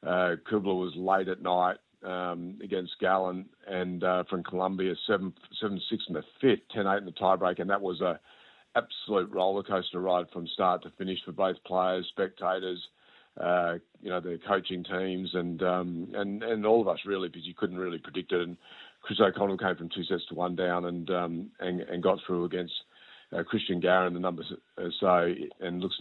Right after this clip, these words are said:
now he'll play potentially Ben Shelton, the number sixteen seed. So a lot of theatre, a lot of drama. The Aussie fans got out there and supported the Australians extremely, uh, really strong,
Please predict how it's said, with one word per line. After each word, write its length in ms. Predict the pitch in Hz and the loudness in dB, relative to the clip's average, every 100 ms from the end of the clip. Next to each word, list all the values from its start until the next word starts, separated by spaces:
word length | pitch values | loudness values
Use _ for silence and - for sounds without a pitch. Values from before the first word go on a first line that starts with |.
| - | -8
now 240 | 90 92 92 | 0 2 2
he'll 80 | |
play 240 | 80 90 82 | 0 0 -2
potentially 540 | - - 104 95 82 | -2 -6 -4 -2 -4
Ben 220 | 80 90 80 | 0 0 2
Shelton, 220 | 98 90 | 0 0
the 60 | 87 | 0
number 180 | 87 78 | -4 -4
sixteen 320 | - - 90 87 | -8 -2 -2 0
seed. 160 | 85 82 | -2 2
So 60 | 107 | 4
a 560 | 98 - - - - | 4 -2 -20 -18 0
lot 160 | 127 131 | 4 4
of 80 | 110 | 2
theatre, 220 | 131 135 | 2 4
a 60 | 151 | 4
lot 160 | 135 | 2
of 100 | 117 | 0
drama. 320 | 98 113 127 135 | 2 2 2 0
The 120 | 120 | 0
Aussie 300 | 117 110 98 | 0 -2 -6
fans 340 | 107 107 104 | -6 -6 -6
got 180 | 98 101 | -2 0
out 200 | 101 98 | 0 -2
there 140 | 104 | -4
and 100 | 98 92 | -4 -6
supported 380 | 90 - 104 90 | -10 -6 -6 -6
the 60 | |
Australians 440 | 92 - 98 98 92 | -8 0 0 0 -8
extremely, 1000 | 87 - - 98 101 104 101 95 92 90 _ - _ - _ 85 | -8 -8 -8 -4 -2 -2 -2 -2 -2 -6 _ -20 _ -20 _ 0
uh, 320 | 101 101 98 | 4 6 4
really 280 | 95 110 98 | 2 0 0
strong, 360 | - 104 110 127 | 2 4 4 0